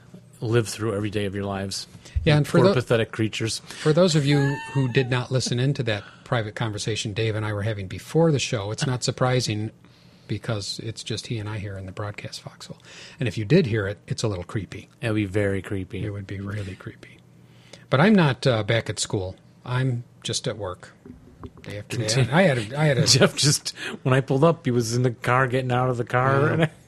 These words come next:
Speaker 2: It's been a crazy few
Speaker 1: <laughs> I
Speaker 2: days.
Speaker 1: backed up and looked in the garage. "Are you just getting home, Jeff?
Speaker 2: Yeah.
Speaker 1: You wanna cancel the show?"
Speaker 2: No. One of the, <laughs> I know, I need the break. I need the fun.
Speaker 1: Well, it is fun, but it's also work.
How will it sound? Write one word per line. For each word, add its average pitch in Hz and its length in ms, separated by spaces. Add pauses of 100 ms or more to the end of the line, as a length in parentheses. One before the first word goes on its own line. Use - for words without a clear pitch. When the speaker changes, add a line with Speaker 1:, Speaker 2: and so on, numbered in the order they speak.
(460)
Speaker 2:
It's - 100
been 139 160
a 120 40
crazy 123 380
few 127 160
Speaker 1:
<laughs> - 0
I - 20
Speaker 2:
days. 120 320
Speaker 1:
backed 147 300
up 143 240
and 143 100
looked 139 160
in 131 80
the 135 80
garage. 127 460
"Are 165 40
you 160 60
just 165 300
getting 180 200
home, 214 260
Jeff? 240 460
Speaker 2:
Yeah. 110 260 (200)
Speaker 1:
You 143 80
wanna 131 200
cancel 160 400
the 175 100
show?" 185 340
Speaker 2:
No. 110 280 (720)
One 147 160
of - 100
the, 196 380 (120)
<laughs> - 120
I 143 80
know, 156 240
I 117 80
need 160 220
the 160 80
break. 214 440
I 117 60
need 156 180
the 143 80
fun. 160 500 (120)
Speaker 1:
Well, 120 300
it 139 120
is 151 160
fun, 147 200
but 127 100
it's - 140
also 113 260
work. 104 440